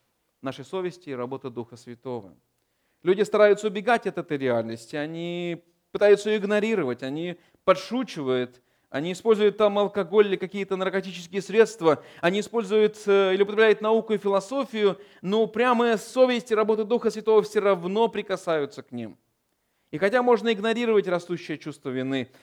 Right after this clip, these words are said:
или заглушать голос совести, сама реальность никуда не исчезнет. Можно смеяться, можно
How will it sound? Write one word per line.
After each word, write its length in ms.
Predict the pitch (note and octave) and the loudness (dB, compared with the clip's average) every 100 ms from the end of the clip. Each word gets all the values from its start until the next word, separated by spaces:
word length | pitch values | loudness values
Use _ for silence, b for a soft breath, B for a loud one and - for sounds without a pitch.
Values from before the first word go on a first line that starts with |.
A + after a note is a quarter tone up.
| b | b
или 160 | - F#3+ | 2 4
заглушать 500 | G#3+ G#3+ G#3+ A#3 G#3+ | 4 0 0 0 0
голос 340 | G3 A3 G3+ | 4 4 4
совести, 380 | - C4+ B3 - | 0 -2 -2 -6
сама 300 | G3+ G#3 G#3 | -10 -4 -2
реальность 400 | G#3 G#3+ G#3+ F#3 | 0 -2 -4 -8
никуда 400 | G3+ A#3+ A#3 A3 | -8 -6 -2 -2
не 160 | G3+ E3 | -2 -8
исчезнет. 440 | - C3+ A#2 A2 _ b b | -8 -10 -10 -16 _ b b
Можно 440 | G3 C4 A3 A#3 - _ _ - | 6 6 6 0 -4 _ _ -20
смеяться, 640 | - A#3 C4+ A3+ D3+ E3 | -6 -2 8 8 6 -2
можно 300 | F#3+ G3+ A3+ | -4 -2 -4